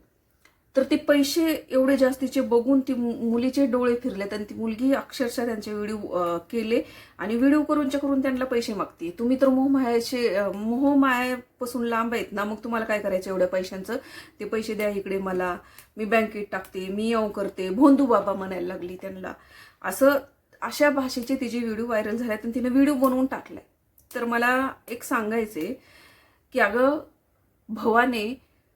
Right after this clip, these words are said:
लाज वाटायला पाहिजे, पाप धुवायला गेली म्हणती, तू पाप तर धुणार नाहीये, तू जास्तीचं पाप करून आलेली आहे. ते साधू महाराज आहेत आणि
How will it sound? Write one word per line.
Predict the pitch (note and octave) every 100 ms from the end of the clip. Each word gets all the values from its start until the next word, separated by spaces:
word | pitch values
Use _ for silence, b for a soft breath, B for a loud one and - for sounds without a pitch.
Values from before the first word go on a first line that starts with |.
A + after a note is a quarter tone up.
| _ _ _ E3
लाज | E3+ B3 C#4
वाटायला | C4+ B3+ A#3+
पाहिजे, | A3+ G#3 G#3+
पाप | - A3+ G#3
धुवायला | B3+ A3 A3
गेली | G#3+ G3+ F#3
म्हणती, | F3+ F3+ G3 A3 _ _ -
तू | A#3+
पाप | A#3+ G#3 -
तर | C4
धुणार | A3 G#3+ A3
नाहीये, | A3 A3 F3 - - _ _ _ _ _ _ -
तू |
जास्तीचं | G#3 A3 A#3+ -
पाप | - A3+ -
करून | G#3+ G3+ F#3
आलेली | D#3 E3+
आहे. | E3+ -
ते | A3+
साधू | A#3+ G#3 F#3+
महाराज | A3+ G#3+ G3 G3
आहेत | F#3 E3+ - _
आणि | F#3 G#3+ A#3